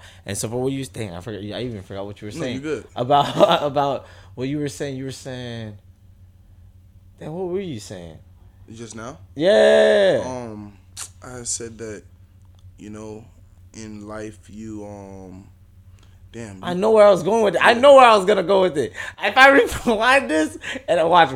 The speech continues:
Speaker 1: when I listen to this later, bro,
Speaker 2: You're gonna be like,
Speaker 1: I'm
Speaker 2: "Oh,
Speaker 1: gonna be like,
Speaker 2: that's
Speaker 1: "Yeah,
Speaker 2: what
Speaker 1: oh,
Speaker 2: this
Speaker 1: yeah,
Speaker 2: is."
Speaker 1: that's where I was gonna go." <laughs>
Speaker 2: It happens all the
Speaker 1: That's
Speaker 2: time.
Speaker 1: why I'm like,
Speaker 2: But,
Speaker 1: "Damn."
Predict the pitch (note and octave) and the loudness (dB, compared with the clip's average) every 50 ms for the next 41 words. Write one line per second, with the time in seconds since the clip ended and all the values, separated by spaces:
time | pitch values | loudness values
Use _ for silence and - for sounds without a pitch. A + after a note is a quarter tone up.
0 | A#2 - C3 B2+ C3+ C#3 C#3 C3+ B2 C3+ C#3 - D3 B2+ C3+ D3 C#3 B2+ A#2 G#2 | -8 -8 -6 -6 -4 -4 -4 -4 -4 -8 -10 -10 -12 -12 -8 -8 -8 -8 -8 -10
1 | G#2 G#2 A2+ A#2+ A#2 B2+ B2 A2+ A2+ C3 C3 C3 C3 C3 B2+ A#2+ A#2 A2+ G#2+ A2+ | -8 -8 -6 -6 -6 -6 -6 -6 -4 -4 -2 -2 -2 -4 -6 -8 -8 -8 -6 -4
2 | C3 C#3+ F3 D#3+ C3+ B2 A#2+ B2 A#2+ A#2 G#2 F#2+ G2+ - C3+ C#3+ D3+ D3 C#3+ C#3 | -2 -2 -2 -2 -2 -4 -4 -4 -2 -2 -2 -2 -2 0 4 6 6 8 8 8
3 | C#3 C#3+ D3 D#3 D3+ D3+ D#3+ D#3+ D#3+ E3+ F3 D#3+ F3 E3+ E3 E3 D#3+ E3 D#3+ D#3+ | 8 6 8 8 8 8 8 8 8 8 6 6 4 4 4 4 2 0 0 0
4 | D3+ E3 D3 - - C4+ B3 - - B3 B3+ G3 - F#3+ G#3+ F#3 - - G3 D#3+ | 0 -2 -4 -4 -4 -4 -4 -2 4 6 6 6 6 6 4 4 4 2 0 0
5 | D3 - - D#3 - - - - - - - - G3+ A#2 B2+ D3 - - - C#4 | -2 -2 -6 -8 -10 -10 -10 -12 -14 -14 -14 -10 -8 -6 -4 -4 -2 -2 -2 -2
6 | - - - C#3 - - G#3+ A3 A3 A#3+ A#3 B3 B3 B3+ B3 G3+ G3+ A#3+ G#3 E3+ | -2 -4 -4 -4 2 6 6 6 6 6 6 8 10 10 10 8 8 6 6 6
7 | - - C4 C4+ C#4 C4 - - - - G#3+ A#3 B3 - - - A3 G#3 F#3+ F3+ | 4 0 -4 -4 -4 -4 -6 -6 -4 2 6 6 6 6 6 6 4 6 6 4
8 | F#3 C#3+ B2 | 2 0 -2